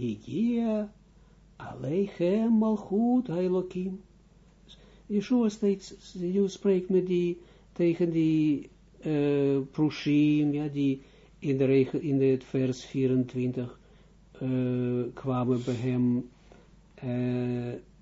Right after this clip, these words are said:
met aanklacht over hem, dat hij dat doet,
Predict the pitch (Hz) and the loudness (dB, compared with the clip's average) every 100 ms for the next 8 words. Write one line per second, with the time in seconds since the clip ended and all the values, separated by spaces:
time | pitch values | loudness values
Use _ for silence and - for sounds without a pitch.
0 | - - - - 120 117 - - 127 131 | -20 -20 -20 -10 -10 -10 -12 -6 -2 0
1 | 131 - 135 127 - 139 131 135 135 135 | 0 -2 -4 -4 -4 -4 -2 -4 -2 -2
2 | 139 135 143 135 131 135 135 135 135 123 | 0 0 -2 -6 -2 0 0 -2 -4 -4
3 | 135 135 135 | -2 -2 -4